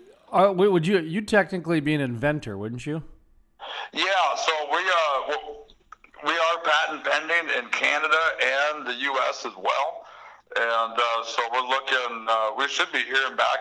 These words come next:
Speaker 2: on that very, very soon. We, uh, we, we talk to the attorneys every day, and we've, uh, had some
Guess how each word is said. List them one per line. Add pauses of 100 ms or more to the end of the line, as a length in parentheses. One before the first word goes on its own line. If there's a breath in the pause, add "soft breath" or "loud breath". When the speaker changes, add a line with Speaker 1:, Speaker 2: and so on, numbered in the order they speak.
Speaker 2:
on
that (260)
very, (240)
very
soon.
We,
uh, (960 loud breath)
we, (180)
we
talk
to
the
attorneys
every
day,
and
we've,
uh,
had
some